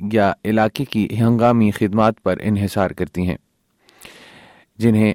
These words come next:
ایس ای ایس کے نام سے عام طور پر جانا جاتا ہے۔ یہ ایجنسیز کمیونٹیز کو اپنے خطرے کو ختم کرنے کے لیے ہنگامی حالات کے لیے تیار کرنے میں مدد کرتی ہیں۔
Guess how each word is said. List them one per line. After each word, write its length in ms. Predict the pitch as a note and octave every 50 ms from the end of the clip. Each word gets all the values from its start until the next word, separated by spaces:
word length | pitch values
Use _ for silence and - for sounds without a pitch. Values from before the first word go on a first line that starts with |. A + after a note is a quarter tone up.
| _ _ -
ایس 320 | A2+ B2 B2 A#2+ - - _ -
ای 220 | - A2+ A2+ A2 - -
ایس 280 | - A#2 B2 - -
کے 160 | - - A#2 G#2
نام 260 | G#2 G#2 G2+ A#2 B2
سے 240 | A#2+ - - F#2+ F2+ - -
عام 220 | - G#2+ A2 G#2+
طور 200 | G#2 - A2+ A2
پر 160 | G#2 - G2 F#2 -
جانا 200 | G#2 F#2+ F#2 F#2
جاتا 360 | F2 F#2 F2+ F2 - F2+ F2
ہے۔ 100 | F#2 E2+ - _ _ _ _ _ _ _ _ _ _ _ _ -
یہ 240 | G#2+ G#2 G#2+ G#2 G2+
ایجنسیز 680 | - F#2+ G#2+ G2+ G#2+ A2+ A2+ A2+ - A2+ A#2 A#2 - - - - - - - - _
کمیونٹیز 520 | - C3 B2+ C3+ C3+ C#3+ C#3 E3+ E3+ E3+ -
کو 200 | - - A#2 - -
اپنے 320 | G2+ A2+ - - A#2 A2+
خطرے 340 | A2 - A#2+ - - C3+ C3+
کو 140 | - B2 A2
ختم 300 | - B2 A2 - - A#2+
کرنے 280 | - A#2 A2 B2 C3+
کے 140 | B2+ - A2+
لیے 200 | G2 G2+ G#2 G2+ - - G#2+
ہنگامی 460 | A#2 A#2+ A2+ A#2 A2 A2+ A#2 A#2 A#2
حالات 500 | G#2 G2+ A2 G#2+ G#2 G#2+ A2 A#2 A2 -
کے 160 | - - G#2
لیے 200 | F#2 F#2 G2 F#2+
تیار 340 | F#2 - G#2+ G#2 G#2+ G#2 G2+
کرنے 320 | F#2+ - A2 G2+ A#2+ B2+
میں 160 | A2 F#2 F2 F2+
مدد 280 | G2 G#2+ G2+ F#2 -
کرتی 300 | - F2+ F2+ - - F#2
ہیں۔ 180 | F#2+ F#2+ F2+